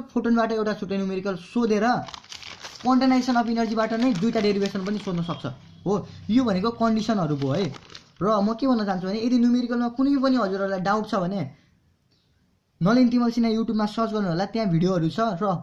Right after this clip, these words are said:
कुनै क्वेसनमा हजुरलाई कन्फ्युजन छ र मेरो च्यानलमा भिडियो छैन भने मलाई त्यहाँ कमेन्ट गरिदिनु होला, क्वेसन नम्बर ओल्ड इज गोल्डको, अथवा क्वेसनै पेस्ट गर्दा हुन्छ। सकेसम्म भिडियो नभए त्यसको सोल्युसन चाहिँ मैले हजुरलाई सकेसम्म छिटो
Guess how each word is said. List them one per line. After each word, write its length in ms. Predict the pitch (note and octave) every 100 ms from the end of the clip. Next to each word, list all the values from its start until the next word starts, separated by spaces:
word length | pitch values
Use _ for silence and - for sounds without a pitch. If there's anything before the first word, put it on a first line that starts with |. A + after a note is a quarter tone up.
| - -
कुनै 160 | C4+
क्वेसनमा 400 | B3+ C4 C4+ B3+ C4
हजुरलाई 240 | G#3+ G#3+ A3+
कन्फ्युजन 380 | A#3+ A3 A3+ A#3+
छ 80 | G#3+ G3 - - _
र 60 | F#3+ G3+
मेरो 160 | A3
च्यानलमा 360 | A3 A3 A3 G#3+
भिडियो 220 | E3+ D3 E3+
छैन 160 | G3+
भने 220 | G3+ G3 G#3+ - _ _ _
मलाई 200 | G3+ A#3
त्यहाँ 120 | A#3 A#3
कमेन्ट 240 | A#3 A#3
गरिदिनु 300 | A3+ G#3+ G#3+
होला, 120 | F3+ F#3+
क्वेसन 240 | G#3 G#3
नम्बर 260 | G#3+ G#3 G#3 G3+
ओल्ड 140 | G3+
इज 80 | F#3
गोल्डको, 240 | G3 F#3+
अथवा 300 | G#3+ A3 A#3+ A3
क्वेसनै 280 | A#3+ B3 B3 A#3+
पेस्ट 240 | A3+ A3
गर्दा 220 | G#3 F#3
हुन्छ। 160 | D#3+ D#3+ G3 A#3
सकेसम्म 480 | A#3 B3 B3+ A#3+
भिडियो 280 | F#3+ D#3 F3 B2+ - _
नभए 280 | G#3+ A3+ G#3
त्यसको 220 | A3 G#3+ A#3
सोल्युसन 480 | A#3+ A#3 A3+ G#3+
चाहिँ 80 | A3
मैले 160 | G#3+ G#3
हजुरलाई 300 | D3+ F3 G3+
सकेसम्म 600 | - B3+ C4 C4 B3+ B3+
छिटो 180 | A#3+ A3